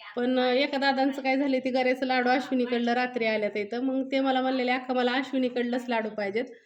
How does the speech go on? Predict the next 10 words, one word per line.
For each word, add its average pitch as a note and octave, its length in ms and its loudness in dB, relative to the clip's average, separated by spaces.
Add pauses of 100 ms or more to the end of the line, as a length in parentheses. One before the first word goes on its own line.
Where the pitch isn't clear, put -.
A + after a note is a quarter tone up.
(320)
त्याच्यामुळं C#4+ 400 2
मी D4+ 120 0
अश्विनीकडंच E4+ 680 2
ती D#4 60 -2
गऱ्याच्या C4 360 2
लाडूची A#3 320 0
ऑर्डर A3 240 2
दिली. A#3 300 -2
आणि C4 80 0
त्याच्याबरोबर, C4 640 2